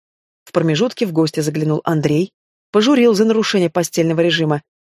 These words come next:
С очень уж большим недоверием он отнёсся к моим заверениям, что чувствую я себя более чем нормально.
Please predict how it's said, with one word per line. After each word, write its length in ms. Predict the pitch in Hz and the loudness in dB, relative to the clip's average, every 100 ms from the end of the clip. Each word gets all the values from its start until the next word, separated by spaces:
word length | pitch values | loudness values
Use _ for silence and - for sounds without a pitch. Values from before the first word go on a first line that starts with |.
| _ | _
С 140 | - 202 | -6 -2
очень 280 | 196 180 - | 0 -2 -4
уж 160 | 170 | -6
большим 380 | 156 156 - 165 | -2 0 0 -2
недоверием 540 | 156 151 151 202 208 - | -2 0 2 2 0 -2
он 120 | 170 | -2
отнёсся 420 | 156 - 175 165 160 | -4 -2 -4 -4 -6
к 80 | |
моим 220 | 165 156 147 | -4 -2 -2
заверениям, 520 | 151 147 196 196 170 _ _ - | -2 0 2 0 -2 _ _ -12
что 200 | - 160 | -6 -4
чувствую 440 | - 254 - 160 | -4 -8 -4 -2
я 80 | 147 | -2
себя 220 | 151 147 | 0 -4
более 260 | 151 190 175 | -2 -2 -2
чем 160 | 175 | -2
нормально. 480 | 170 165 143 127 | -2 0 -2 -4